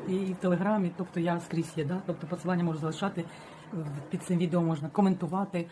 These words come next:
залишати свої коментарі, відгуки, я буду вам щиро вдячна, тому що цим самим ми засвідчимо дива.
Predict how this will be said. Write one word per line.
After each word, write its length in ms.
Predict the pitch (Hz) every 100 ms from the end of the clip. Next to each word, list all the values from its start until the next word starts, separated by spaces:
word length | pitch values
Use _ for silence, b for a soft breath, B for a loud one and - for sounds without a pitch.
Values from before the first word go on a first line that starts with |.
| B B
залишати 440 | 143 156 156 170 143
свої 200 | - 156
коментарі, 460 | 160 160 156 156
відгуки, 460 | 143 202 135 160 165
я 60 | 156
буду 200 | 151 151
вам 160 | 165
щиро 260 | - 170 160
вдячна, 400 | 143 190 190 147
тому 180 | 156 160
що 140 | -
цим 380 | 143 - 160 143
самим 400 | 139 - 185 208
ми 80 | 170
засвідчимо 560 | 143 151 - 170 165 156
дива. 320 | 143 147